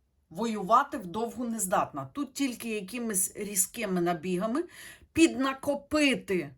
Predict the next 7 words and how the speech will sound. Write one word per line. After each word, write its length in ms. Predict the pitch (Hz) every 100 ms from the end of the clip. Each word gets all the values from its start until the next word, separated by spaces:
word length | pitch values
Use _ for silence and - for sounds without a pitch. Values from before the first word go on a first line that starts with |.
| _ _ _
а, 360 | - 170 165 160
ресурс 880 | 214 277 - 240 214 403 - - - - _ -
і 80 | 247
знову 380 | 196 285 277
вдарити. 640 | 254 185 185 135 131 - 143 -
Оце 360 | 208 - 320
так. 440 | 311 180 - -